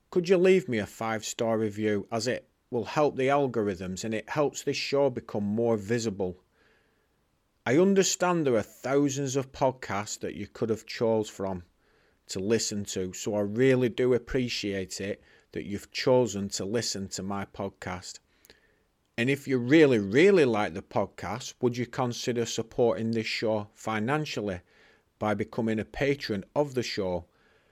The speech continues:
For three pounds a month, you will keep this show on air, you will get a shout out on air, and you will acquire voting rights to vote on what topics you would like covered on this show. And you can do this at patreon dot com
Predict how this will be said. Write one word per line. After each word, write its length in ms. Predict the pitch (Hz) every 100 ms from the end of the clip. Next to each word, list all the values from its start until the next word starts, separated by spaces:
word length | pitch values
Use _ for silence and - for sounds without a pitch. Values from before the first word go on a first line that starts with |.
| _ _
For 180 | _ 139
three 280 | 135 156 175
pounds 400 | - 165 160 147
a 60 | 156
month, 440 | 117 107 131 - -
you 120 | 113
will 80 | -
keep 280 | - 123
this 80 | 120
show 320 | - - 120
on 160 | 107 101
air, 320 | 110 131 147 -
you 120 | 113
will 120 | 110
get 200 | 110 87
a 60 | 82
shout 420 | - 143 135 -
out 200 | 131 123
on 160 | 127 123
air, 240 | 131 131 -
and 120 | 110
you 80 | 107
will 160 | 101
acquire 440 | 101 - - 117 104
voting 540 | 107 131 135 - 110
rights 300 | 95 104 -
to 100 | -
vote 360 | 98 113 107 -
on 200 | 95 95
what 240 | 135 -
topics 580 | - 143 - 98 - -
you 300 | 98 101 117
would 160 | 113 110
like 280 | 117 110 -
covered 440 | 131 110 95 - _
on 220 | 107 110
this 140 | 107 101
show. 440 | - 98 98 90 - - - _ -
And 140 | 113
you 80 | 117
can 240 | 113 117 110
do 240 | 151 156
this 320 | 113 110 -
at 180 | 92 _
patreon 720 | - 127 131 - 123 117 92
dot 240 | 139 -
com 380 | - 95 95 101